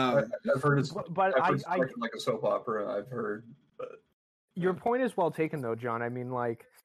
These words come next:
Speaker 3: you know, it's the kind of thing where I, I, I can understand where you're coming from in that, like, a lot of people like, for example,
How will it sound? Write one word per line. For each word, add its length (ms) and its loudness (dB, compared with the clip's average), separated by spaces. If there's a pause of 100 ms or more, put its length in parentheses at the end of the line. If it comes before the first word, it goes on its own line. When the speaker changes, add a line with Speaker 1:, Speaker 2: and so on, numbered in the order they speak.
(140)
Speaker 3:
you 80 -6
know, 140 2
it's 160 -4
the 100 -2
kind 200 -2
of 80 -4
thing 360 -4
where 440 2 (760)
I, 300 0 (380)
I, 260 0
I 40 0
can 120 -4
understand 580 -4
where 100 -4
you're 100 -4
coming 280 -8
from 220 -6
in 100 -10
that, 180 -10
like, 220 -8
a 60 -10
lot 180 0
of 80 -12
people 300 -4
like, 340 -6 (200)
for 100 -2
example, 480 -4